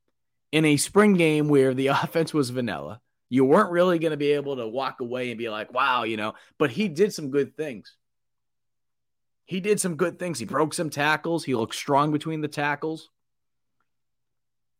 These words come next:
That on top of the fact that your offensive line, it was a mixed bag. You had starters playing alongside backups because of the draft format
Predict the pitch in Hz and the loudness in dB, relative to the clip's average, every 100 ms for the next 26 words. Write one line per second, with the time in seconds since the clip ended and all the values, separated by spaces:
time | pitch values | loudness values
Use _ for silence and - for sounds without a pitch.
0 | _ _ _ _ _ _ 113 151 170 190 | _ _ _ _ _ _ 2 6 8 8
1 | 160 151 156 156 135 147 143 139 143 131 | 4 4 2 2 -2 0 0 0 0 0
2 | 131 135 139 147 139 117 113 143 190 110 | 2 2 2 -2 -4 -4 -2 -2 0 -2
3 | 113 143 _ _ _ _ - 139 151 151 | -6 -10 _ _ _ _ -4 2 4 4
4 | 214 240 - 85 57 _ _ _ _ _ | 0 -2 -8 -12 -14 _ _ _ _ _
5 | _ _ _ _ _ 147 175 175 151 - | _ _ _ _ _ 0 2 2 0 0
6 | 190 190 196 156 147 139 - 160 156 151 | 2 4 4 2 -2 -4 -6 -6 -4 -4
7 | 147 147 135 147 151 156 208 - - - | -2 -4 -6 -6 -4 -2 -4 -6 -14 -14
8 | - - _ _ _ _ _ _ _ _ | -18 -18 _ _ _ _ _ _ _ _
9 | _ _ 143 135 143 135 123 113 127 120 | _ _ -2 0 0 0 -4 -4 -6 -6
10 | - 113 101 101 90 | -10 -10 -10 -14 -18